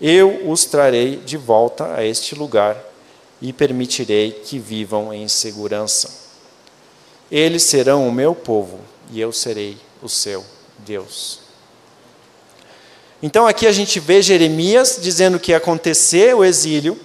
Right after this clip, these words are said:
esse exílio aconteceu, só que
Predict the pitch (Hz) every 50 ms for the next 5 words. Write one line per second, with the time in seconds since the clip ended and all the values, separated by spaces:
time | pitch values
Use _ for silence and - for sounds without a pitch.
0 | - - - _ _ _ - - - - - 151 147 - 170 160 143 127 165 202
1 | 220 240 226 - 214 220 208 - 208 202 - - 170 156 156 180 214 233 - -
2 | - - - - - - _ - - - - 196 190 220 214 - - 220 247 269
3 | - -